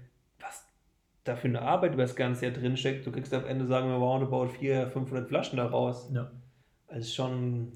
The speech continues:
Speaker 1: krass und auch Respekt an sie. Und sie hat ja auch gemeint, so ob das jetzt wirtschaftlich ist, das, das darf man,
Speaker 2: Steht
Speaker 1: glaub ich,
Speaker 2: auch im
Speaker 1: nicht so,
Speaker 2: Papier.
Speaker 1: äh, nachrechnen oder prüfen. Aber, ähm,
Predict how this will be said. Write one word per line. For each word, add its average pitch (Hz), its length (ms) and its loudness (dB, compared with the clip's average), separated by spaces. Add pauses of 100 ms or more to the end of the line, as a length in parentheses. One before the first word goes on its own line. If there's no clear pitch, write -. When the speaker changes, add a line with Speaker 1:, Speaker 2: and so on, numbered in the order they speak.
(120)
Speaker 1:
krass 139 340 -2
und 123 140 -4
auch 120 420 -2 (340)
Respekt 131 400 -6
an 117 120 0
sie. 139 220 2
Und 127 80 4
sie 123 140 0
hat 127 80 2
ja 131 80 4
auch 120 100 2
gemeint, 127 420 2
so 127 80 0
ob 123 80 -6
das 123 160 -2
jetzt 123 360 -4 (1120)
wirtschaftlich 151 640 2
ist, 151 200 0
das, - 160 -4
das - 280 -12 (400)
darf 123 220 6
man, 156 40 2
Speaker 2:
Steht 135 120 8
Speaker 1:
glaub 135 160 10
ich, 147 60 10
Speaker 2:
auch 143 40 6
im 156 60 4
Speaker 1:
nicht 135 120 8
so, 127 80 6
Speaker 2:
Papier. 104 320 10 (200)
Speaker 1:
äh, 131 280 6
nachrechnen 135 720 2
oder 127 140 2
prüfen. 143 760 0 (640)
Aber, 127 640 4
ähm, 123 500 0